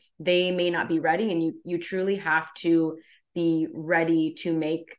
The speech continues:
those changes. And I will say sometimes they may not be ready to make the full leap, but it's also baby steps too, right? So when I'm working with clients, a lot of times it's, it's an onion layer. So say we're working, um, I mean, even though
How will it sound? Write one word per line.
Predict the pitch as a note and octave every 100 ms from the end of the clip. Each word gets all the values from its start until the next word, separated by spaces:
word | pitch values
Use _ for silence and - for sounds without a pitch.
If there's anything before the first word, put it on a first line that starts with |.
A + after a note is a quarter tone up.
| -
those | D3+ D3
changes. | - C#3+ D3+ D3+ - - - - F3
And | F3+ E3+ E3 - - - -
I | - A3+
will | B3 C#4 C#4+
say | - G#3+ G#3+ - -
sometimes | - B3+ A#3+ B3 A3 G#3+
they | G#3
may | G3
not | G3+ F3+
be | F#3+
ready | F3+ F#3
to | F#3 F3+
make | F3+ F3
the | E3+
full | - - F3+ F3+ F3 F3 - -
leap, | F3+ F3 A3+ B3+ -
but | A3+
it's | A3
also | C4+ C#4+ C4+
baby | G3+ F3 F3+ F3
steps | - - D3 -
too, | - A#3+ G#3
right? | D3 D3+ E3 -
So | F#3+ F3+ E3+ - _ -
when | G3+
I'm | G3
working | G3+ A#3 A#3
with | G3 -
clients, | F#3+ F#3+ G3 F3+ - - _ _ _ F#3
a |
lot | G3 G#3+
of | A3+
times | G#3 F#3+ F#3+
it's, | F3+ E3+ - - -
it's | E3 -
an | F#3
onion | - F#3 G3 F3
layer. | C#3 C3+ -
So | F#3+
say | - F#3+
we're | F#3+ F3
working, | E3+ E3+ F3 F3 E3+ - - - -
um, | F3 E3+ E3 E3 E3
I | F#3+
mean, | G3
even | G3 G3 F#3+ E3
though | F3 E3+ E3+ D#3+